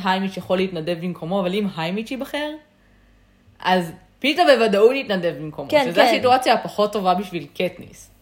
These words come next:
Speaker 2: ואז היא כאילו אומרת, "אוקיי, כאילו בוא נתפוס את עצמי, בוא נלך להיימיץ'", וזה מצחיק, כי כאילו כשהיא מגיעה להיימיץ' הוא כזה מסתכל עליה במבט של, "טוב שנזכרת."
Speaker 1: כן.
Speaker 2: "טוב שהגעת בכלל, כבר חשבתי שלא תגיעי, כי, כי פיתה היה פה כבר."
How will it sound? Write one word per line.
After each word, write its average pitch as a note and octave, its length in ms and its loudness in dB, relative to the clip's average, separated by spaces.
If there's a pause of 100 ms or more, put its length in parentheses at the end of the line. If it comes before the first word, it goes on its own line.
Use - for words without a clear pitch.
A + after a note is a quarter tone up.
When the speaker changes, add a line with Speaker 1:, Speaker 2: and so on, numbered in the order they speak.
Speaker 2:
ואז C#4 320 6
היא D4 80 -4
כאילו C#4+ 220 0
אומרת, B3 380 0
"אוקיי, C#4+ 680 4
כאילו G#3 300 -6
בוא A3+ 320 4
נתפוס A#3+ 400 -2
את - 60 -2
עצמי, C4+ 460 0
בוא A3+ 140 2
נלך G#3+ 340 0
להיימיץ'", G3+ 520 -2 (320)
וזה G#3+ 180 0
מצחיק, A3 340 2
כי A3 120 -8
כאילו B3 200 2
כשהיא G#3 180 -6
מגיעה G#3 280 4
להיימיץ' A#3 500 2
הוא G3+ 140 -8
כזה G3+ 420 0
מסתכל G#3+ 280 -4
עליה G#3+ 240 2
במבט G#3 240 0
של, G#3 200 -2 (420)
"טוב B3 200 8
שנזכרת." A#3+ 800 4 (140)
Speaker 1:
כן. F3 240 -2 (440)
Speaker 2:
"טוב D#4 240 8
שהגעת C#4+ 580 8
בכלל, B3 540 6 (260)
כבר C4 220 2
חשבתי C#4 260 4
שלא B3+ 240 2
תגיעי, C4 460 0
כי, A3 400 -2 (1080)
כי B3 100 -6
פיתה C4 340 4
היה A#3+ 260 8
פה G#3 140 0
כבר." F3+ 340 -2